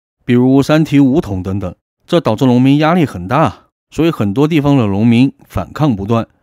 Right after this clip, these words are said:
最有名的就是江西丰城了。如果不是中国老百姓能忍，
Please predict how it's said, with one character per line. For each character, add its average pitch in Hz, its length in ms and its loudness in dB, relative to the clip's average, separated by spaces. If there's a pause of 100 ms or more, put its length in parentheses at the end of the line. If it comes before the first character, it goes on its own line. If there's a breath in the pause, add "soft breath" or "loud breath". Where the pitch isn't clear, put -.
(260)
最 196 140 2
有 147 140 4
名 98 200 -2
的 131 220 -2
就 104 180 -2
是 85 60 -10
江 107 240 -4
西 110 160 -6
丰 120 260 0
城 104 160 -6
了。 82 120 -14 (560)
如 151 120 0
果 147 100 2
不 127 140 -2
是 147 140 0
中 165 140 -2
国 147 120 2
老 139 140 0
百 120 140 -4
姓 127 200 -2
能 143 220 0
忍， - 200 -4